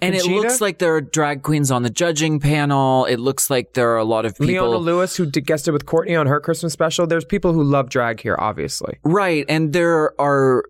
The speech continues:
Speaker 1: people who don't normally participate in the art of drag getting a chance to do it. So I don't know. I, I don't want drag to be devalued and drag queens to be taken advantage of. I never want that.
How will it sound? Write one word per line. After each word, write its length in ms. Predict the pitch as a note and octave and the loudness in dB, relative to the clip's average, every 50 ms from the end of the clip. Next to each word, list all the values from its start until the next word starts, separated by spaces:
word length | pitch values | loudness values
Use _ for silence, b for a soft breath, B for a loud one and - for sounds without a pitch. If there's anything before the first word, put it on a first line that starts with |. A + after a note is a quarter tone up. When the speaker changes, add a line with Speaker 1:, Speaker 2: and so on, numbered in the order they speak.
| - _ _ | -10 _ _
Speaker 1:
people 300 | - E3 D#3+ D3 D#3+ D3+ | 0 0 2 2 2 2
who 100 | D#3 D3 | 2 2
don't 320 | C3+ D3+ D3 C#3 C3 - - _ _ _ | 2 0 0 0 -2 -4 -10 _ _ _
normally 480 | C3+ C3+ C#3 C#3+ C#3+ C#3+ C#3+ C#3+ C3+ | 0 0 2 2 0 0 0 0 0
participate 580 | B2+ - C3+ A#2+ - E3 D3 C#3 C#3 C#3 D3+ C#3+ | 0 -2 -2 -2 -2 -2 -2 -2 -2 0 0 0
in 60 | B2+ G#2+ | 0 0
the 100 | C3 B2+ | 0 0
art 160 | A#2+ A#2 A#2 | 0 0 -2
of 100 | A2 - | -2 -2
drag 340 | - A#2 A2 G#2+ G#2+ G2+ F2+ | -2 0 0 -2 -4 -4 -2
getting 300 | A2+ A2 G#2 G#2+ A2 G#2+ | -2 -2 0 0 -2 -2
a 40 | |
chance 320 | - - G#2+ A2 G#2 - - | -2 -2 -2 -2 -2 -2 -2
to 80 | G#2+ G#2 | -2 -2
do 220 | G2 C3 D3 C#3+ | 0 2 2 2
it. 140 | C3 A#2+ - | 2 2 0
So 540 | - - C3+ B2 A#2+ A#2 A#2 A2+ A2 G2+ B B B B B B B B B B B _ _ _ - | -2 0 0 2 2 4 2 2 0 -2 B B B B B B B B B B B _ _ _ -4
I 160 | D3+ F#3 G#3+ | -2 -2 0
don't 120 | A3 A3 | 0 0
know. 400 | A#3 A3+ F#3 C#3 A#2 G#2 G2+ - - - | 0 0 0 0 0 0 0 -2 -2 -2
I, 340 | C#3+ D#3 D#3 D3 C#3+ C#3 - _ _ _ | -2 -2 -2 -4 -6 -8 -10 _ _ _
I 300 | C#3+ D3 D#3 E3 F3+ F3 | -2 0 0 0 0 0
don't 300 | D#3 E3+ F3 E3 - D3+ | 0 0 0 0 0 0
want 360 | D3 C#3+ C#3 C#3 C#3 - - _ - A2+ | 0 2 2 2 0 -2 -4 _ -8 -4
drag 380 | C3+ B2+ A#2+ A#2 A#2 A2+ - - | -2 -2 -2 -2 -4 -6 -6 -6
to 100 | B2+ A#2 | -4 -2
be 160 | A#2 A#2 A2 | -2 -2 -2
devalued 800 | G2+ A2 A#2 A2 F#2+ G#2+ G#2 G#2 G#2+ A2 A2 A2 A2 G#2+ G#2 F#2+ - | -2 -2 -2 0 0 0 0 0 0 0 0 2 2 2 2 0 0
and 180 | G#2+ G2+ G2+ F#2+ | -2 -2 0 0
drag 280 | G#2+ G#2 G#2 G#2+ G2 | 0 0 -2 -4 -6
queens 280 | - - G#2+ G2+ F2+ - | -4 -4 -2 -2 -2 -2
to 40 | - | -2
be 80 | G2+ F#2 | -2 -2
taken 320 | - G2 F#2+ - - F#2+ | 0 -2 -2 -2 -2 -2
advantage 500 | F#2 D#2+ F#2+ F#2 F#2 F2 - F#2+ F2 - | -2 -2 -2 -2 -2 -4 -4 -6 -4 -2
of. 140 | F#2 F2 E2+ | -2 -2 -2
I 80 | F2+ | -2
never 320 | F2+ F#2 G2 G2+ F#2 G2 F#2+ | -2 -2 -2 -2 -2 -2 -2
want 320 | F#2+ F#2+ F#2 F#2 - - - | 0 0 0 -2 -4 -6 -6
that. 280 | D2 B1+ G1+ - B | -6 -6 -6 -8 B